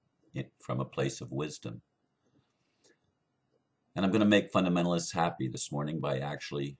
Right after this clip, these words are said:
referring again, I've done that in other, uh, videos as well, to a scripture. This one is from the end of what we know as the Holy Bible, in the twenty-first chapter of,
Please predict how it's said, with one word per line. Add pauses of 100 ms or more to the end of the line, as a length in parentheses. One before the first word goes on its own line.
(100)
referring (280)
again, (400)
I've
done
that
in
other, (680)
uh,
videos
as
well, (500)
to
a
scripture.
This
one
is
from
the
end
of
what
we
know
as
the
Holy
Bible, (960)
in
the
twenty-first
chapter
of,